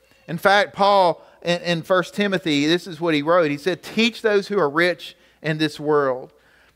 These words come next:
not to be proud, not to trust in their money, which is so unreliable. Their trust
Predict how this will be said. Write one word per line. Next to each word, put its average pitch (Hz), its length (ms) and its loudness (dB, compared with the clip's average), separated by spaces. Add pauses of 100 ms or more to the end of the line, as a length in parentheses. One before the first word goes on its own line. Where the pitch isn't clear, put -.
not 175 340 0
to 196 60 -6
be 156 160 -2
proud, 170 580 4
not 170 200 0
to 170 60 -12
trust 170 380 -2
in 160 100 -8
their 143 120 -4
money, 151 300 0
which 143 220 -10
is 135 80 -14
so 151 320 0
unreliable. 131 1000 -2 (380)
Their 151 160 2
trust 151 640 0